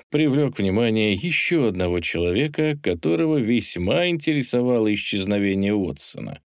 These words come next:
Джефф Уитакер работал в закусочной возле Красной Лошади. Жарил на решетке сосиски и бургеры, когда заметил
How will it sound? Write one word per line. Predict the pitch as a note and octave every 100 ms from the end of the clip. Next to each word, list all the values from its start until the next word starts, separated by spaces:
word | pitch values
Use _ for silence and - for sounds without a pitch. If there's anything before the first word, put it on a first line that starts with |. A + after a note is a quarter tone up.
| _ _
Джефф | - F2+ E2+ G#2+ A2+ -
Уитакер | - G3 - F2 D#2 C2+ C#2 -
работал | G2+ A2 D#3+ G#3 F#3+ D#3
в |
закусочной | G2 A#2+ - E3+ D3 C#3+ - C#3+ C3
возле | G2+ C#3 B2 C#3
Красной | - G2+ G#2 - D3
Лошади. | B2+ F2 - - - - - _
Жарил | - D#3 F#3+ E3+ A#2
на | G#2
решетке | G2+ F#2 - D3 C3+ G#2+
сосиски | - F2+ - - C#3 -
и | C3+ D#3 D3+
бургеры, | B2+ D#3 A2 E2+ E2 A1 - - -
когда | A#2 G3
заметил | G#3 D3+ G2+ A#2+ E3+ E3